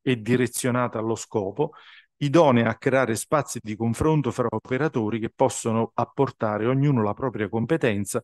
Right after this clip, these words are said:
secondo il proprio ruolo, per realizzare l'obiettivo comune, che vede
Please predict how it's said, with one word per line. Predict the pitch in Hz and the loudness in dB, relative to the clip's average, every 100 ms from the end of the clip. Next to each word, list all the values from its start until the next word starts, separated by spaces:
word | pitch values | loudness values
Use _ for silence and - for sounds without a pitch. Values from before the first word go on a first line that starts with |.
| - | -8
secondo | - 110 101 117 101 | -8 -2 2 2 0
il | 98 | -2
proprio | 127 127 160 | -2 -2 0
ruolo, | 139 104 101 107 - - | 0 -2 -2 -4 -8 -20
per | _ 151 131 | _ 2 2
realizzare | 107 117 139 117 107 104 107 | 2 0 -2 0 0 2 -2
l'obiettivo | 104 127 107 135 - 104 101 98 - | 0 0 0 -2 -2 -6 -4 -6 -4
comune, | 117 104 95 98 | -2 -2 -4 -6
che | 95 139 | 0 0
vede | 127 113 98 104 | 2 0 0 -6